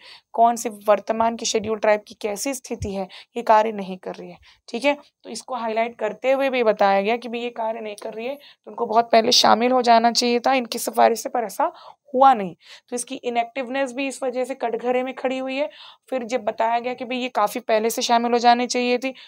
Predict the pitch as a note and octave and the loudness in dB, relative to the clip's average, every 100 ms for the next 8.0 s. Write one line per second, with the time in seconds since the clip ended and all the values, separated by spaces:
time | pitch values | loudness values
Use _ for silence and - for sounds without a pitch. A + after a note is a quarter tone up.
0 | _ A#3 A3+ A#3 G#3 G3 G#3 A#3+ B3+ B3 | _ -12 -12 -6 -8 -4 -4 -2 0 0
1 | A#3+ B3 B3 B3 B3 G#3+ C4 C4+ - - | 4 4 4 0 -4 -6 -10 -10 -18 -12
2 | A#3+ - A3+ A3+ A3 A3+ G#3+ G#3+ G#3+ G#3 | -8 -2 -2 -2 -4 0 6 6 4 -6
3 | F#3 G3+ G3+ G3 G3 F#3+ G3 F#3+ F#3 - | -4 -6 -4 -4 -2 0 0 -2 -4 -6
4 | G3 G3 G3 F#3+ F#3+ F#3 F3+ G#3 G3+ C4+ | -8 -10 -8 -6 -4 -4 -4 -6 -6 -10
5 | - F#3+ G3+ D#4+ - - _ A3 - - | -12 -8 -6 -6 -10 -20 _ -16 -14 -18
6 | - - - A3 G#3+ A#3 A#3+ A#3+ A#3+ A#3+ | -16 -20 -4 0 0 0 -2 -2 -4 0
7 | A3+ F#3+ A#3+ A3 A#3 B3 A#3 A3 G#3+ | 0 -2 -8 -4 0 0 0 -2 -4